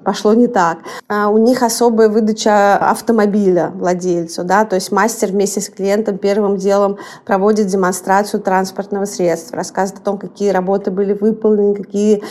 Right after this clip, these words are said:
запчасти заменены, даёт рекомендации дальнейшей эксплуатации. То есть она, они активно участвуют в общении, а, с клиентом, выявляя все их потребности и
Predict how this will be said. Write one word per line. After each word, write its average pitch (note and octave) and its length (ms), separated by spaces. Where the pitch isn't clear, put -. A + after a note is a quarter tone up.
запчасти G#3 600
заменены, G3+ 840
даёт G3 360
рекомендации A3 800
дальнейшей F#3+ 460
эксплуатации. F#3+ 680
То F#3+ 120
есть G3 140
она, G#3 220
они G#3+ 300
активно A#3 560
участвуют G#3 720
в F#3+ 60
общении, G#3+ 840
а, G3 80
с G3 100
клиентом, G#3+ 1000
выявляя G3+ 560
все G3+ 240
их G3+ 100
потребности A3 720
и G3+ 540